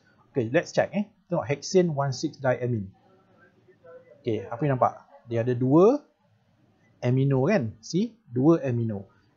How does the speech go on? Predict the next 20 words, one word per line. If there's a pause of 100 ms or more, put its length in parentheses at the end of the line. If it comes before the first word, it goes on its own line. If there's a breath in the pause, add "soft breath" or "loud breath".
And
then
hexane
one
six
dioic
acid, (160)
dia
ada (400)
dua (640)
carboxyl. (560)
Dan
kita
juga
dah
bincang
tadi, (160)
untuk
condensation
polymerization,